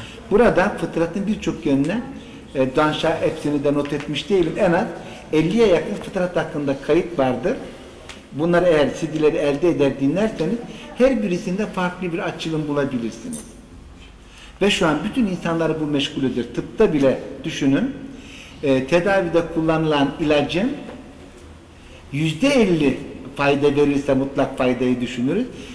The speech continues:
Yüzde ellisi nedir biliyor musun? Hatta bunu ilaçtaki yüzde seksen tesiri moraldir diyor. Bu da nedir? Allah'ın yazdığı. Bak şimdi mantığa. İnsanlar sporu,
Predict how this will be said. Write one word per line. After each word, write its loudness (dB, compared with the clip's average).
Yüzde 4
ellisi 4
nedir 0
biliyor 2
musun? 0
Hatta 2
bunu 2
ilaçtaki 0
yüzde 0
seksen 0
tesiri 0
moraldir 2
diyor. -16
Bu 2
da 8
nedir? 2
Allah'ın 2
yazdığı. -4
Bak 2
şimdi 2
mantığa. 2
İnsanlar 2
sporu, 2